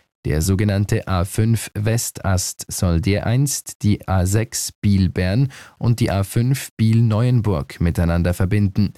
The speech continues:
Die S P teilt mit, es gelte mit dem Ausbauvorhaben nicht noch mehr Verkehr anzuziehen, als es schon habe. Die Berner Grünen schreiben, der Kanton solle für einen A fünf Westast ohne Anschlüsse im Bieler Stadtzentrum sorgen.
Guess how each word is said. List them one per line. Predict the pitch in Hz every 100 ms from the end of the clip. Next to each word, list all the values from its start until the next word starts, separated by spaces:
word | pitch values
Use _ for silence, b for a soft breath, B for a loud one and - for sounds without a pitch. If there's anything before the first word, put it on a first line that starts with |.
| B B B _ _
Die | -
S | 90 110 -
P | - 143
teilt | 131 110 107
mit, | 117 135 - -
es | 123 -
gelte | 107 101 113 135
mit | 135 113
dem | 104 98
Ausbauvorhaben | - 110 131 - 87 82 - 95 104 101 101 104 -
nicht | 110 117 - -
noch | 113 104 -
mehr | 104 110 127
Verkehr | - 85 - 90 82
anzuziehen, | 92 95 - 95 - 104 104 B B B
als | - 92 104
es | 95 -
schon | - 117 107
habe. | 101 85 82 - B B B _ -
Die |
Berner | - 80 71 78
Grünen | - 104 104 120 127
schreiben, | - 117 110 120 143
der | 127 101
Kanton | 113 104 113 120 139
solle | 131 117 113
für | 104
einen | 85 92 90
A | 87 90
fünf | - 113 107 -
Westast | 98 - - 87 95 - - -
ohne | 123 135 -
Anschlüsse | 95 104 - 107 - 107
im | - 113 110
Bieler | 85 87 90
Stadtzentrum | 104 - 107 - 92 71 - 87 85
sorgen. | 95 92 95 90